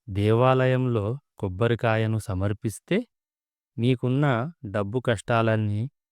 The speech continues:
క్రమక్రమంగా తొలగిపోతాయి.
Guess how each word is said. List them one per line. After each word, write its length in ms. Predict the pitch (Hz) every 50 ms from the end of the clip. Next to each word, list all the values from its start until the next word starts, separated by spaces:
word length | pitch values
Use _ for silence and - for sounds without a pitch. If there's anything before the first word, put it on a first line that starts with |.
| _ _ _ _ _ _ _ _ -
క్రమక్రమంగా 800 | - 117 113 113 135 139 - 135 127 123 120 120 113 113 110 123 139
తొలగిపోతాయి. 840 | - - 110 101 107 131 160 - - 113 98 - - 92 87 92